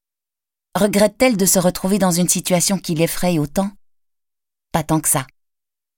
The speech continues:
Comme si d'instinct, elle suivait un chemin tortueux en sachant qu'il la conduirait jusqu'à sa vraie place. Elle s'étire. Elle songe au spectacle, au lien étroit qui existe entre ce qu'elle éprouve au plus profond d'elle-même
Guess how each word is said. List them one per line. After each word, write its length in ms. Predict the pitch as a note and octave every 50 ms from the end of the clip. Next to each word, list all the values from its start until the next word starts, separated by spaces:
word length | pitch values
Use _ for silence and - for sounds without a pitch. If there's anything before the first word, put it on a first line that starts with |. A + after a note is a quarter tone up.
| _ _ _
Comme 140 | - B3+ A#3+
si 220 | A#3 - B3 A#3 G3
d'instinct, 520 | F#3+ G#3 G#3+ G#3+ - - - C#4 D4+ E4 - _ _ _ _ _ _ -
elle 120 | A3 G#3
suivait 300 | - - B3+ B3 A3+ B3
un 120 | A#3 G3+
chemin 340 | G3 - - G#3 G3 G3 F#3+
tortueux 580 | - - A3 - - - - G3 G3+ G#3+ A#3+ B3 - - - - -
en 80 | G3
sachant 380 | F#3 - G3+ G3 - - B3 A#3+
qu'il 180 | - G3+ F3
la 100 | E3+ F3
conduirait 500 | F3 - A3 G#3+ F3+ F3 F#3+ F3 G3 A3+
jusqu'à 280 | G#3 G#3+ F#3 - - F3+
sa 160 | - - D#3+
vraie 220 | C3 D3+ D#3+ F3 -
place. 480 | - D3+ C#3 C3+ - - - - - _ _ _ _ _ _ _ _ _ _ _ _ _ _ _ _ _ _ _ _ _ _ _ _ _ _ _ _ _ G3
Elle 120 | G#3 G3+
s'étire. 680 | - - G#3 - - - C3+ B2 B2 A#2 - - _ _ _ _ _ _ _ _ _ _ _ _ _ _ _ _ _ _ -
Elle 120 | A3 G3
songe 300 | - - B3+ C4 A#3+ G#3
au 60 | G#3
spectacle, 680 | F#3 - - F#3+ - - - D#3+ D3 - - - C3+ - - _ _ _ _ _ _ _ G#3
au 80 | G#3+
lien 260 | G#3 G3+ G#3+ A3+ A3+ - -
étroit 400 | G#3+ G#3 - - - B3 C4+ B3
qui 180 | - G3+ F#3+
existe 540 | F3 D#3 F3+ E3+ G#3+ A3 - - - - D3 - - - _ _ -
entre 220 | F#3+ - - G3+
ce 140 | - - G#3+
qu'elle 180 | G#3 - A#3+
éprouve 460 | A#3+ A#3+ A#3+ - - F#3 F#3 E3+ D#3 D#3
au 60 | C#3+
plus 180 | - - G3
profond 400 | F3 - - B3+ A#3+ - A#3+ A#3+
d'elle-même 520 | G3 F#3 F3+ E3 D#3+ E3 F3+ G#3 A3+ B3